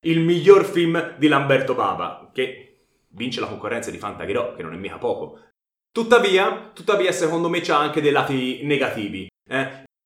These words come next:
Molto spesso questi film, pur con ottime idee, sono accompagnati da un cast non sempre all'altezza. E secondo me gli attori di questo film sono dei veri cani.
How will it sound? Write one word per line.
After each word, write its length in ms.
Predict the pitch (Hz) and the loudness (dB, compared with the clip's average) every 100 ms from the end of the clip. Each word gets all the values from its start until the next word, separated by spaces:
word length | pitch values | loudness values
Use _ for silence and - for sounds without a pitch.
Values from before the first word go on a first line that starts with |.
| - 143 | -10 -2
Molto 340 | 180 185 180 | 0 0 -2
spesso 440 | - 202 185 - | -2 2 2 2
questi 320 | 165 156 - 147 | -2 -2 -2 -6
film, 720 | 165 175 170 175 175 175 175 _ _ _ _ - | -4 -4 -4 -2 -2 -2 -8 _ _ _ _ -6
pur 260 | 202 196 | 0 2
con 200 | - 160 | 4 4
ottime 420 | 175 175 - 165 | 4 0 2 4
idee, 720 | 156 156 165 170 180 185 180 185 _ _ _ - | 4 6 6 6 4 2 -4 -12 _ _ _ -8
sono 220 | - 160 | -2 0
accompagnati 800 | 156 - 160 160 156 156 156 147 | 0 0 -2 0 0 2 0 0
da 120 | 147 139 | -2 -2
un 180 | 143 | -4
cast 460 | 139 175 151 - 151 | 2 4 4 2 -2
non 180 | 147 143 | -2 -2
sempre 400 | - 147 135 143 | -2 -2 -2 -2
all'altezza. 840 | 127 117 113 101 - - 92 - - _ | 0 -2 -4 -8 -8 -8 -6 -8 -16 _
E 100 | - | -4
secondo 500 | 139 165 156 165 165 | -2 0 2 2 2
me 280 | 170 170 175 | 2 0 0
gli 180 | 160 170 | 0 -2
attori 440 | 165 - 170 156 143 | -4 2 4 6 4
di 80 | |
questo 280 | 135 151 160 | 2 2 0
film 280 | - 160 151 | 0 0 -2
sono 220 | 147 123 | -2 -2
dei 140 | 123 123 | 0 0
veri 280 | 143 131 | -2 -2
cani. 400 | 131 113 98 95 | -4 -4 -4 -6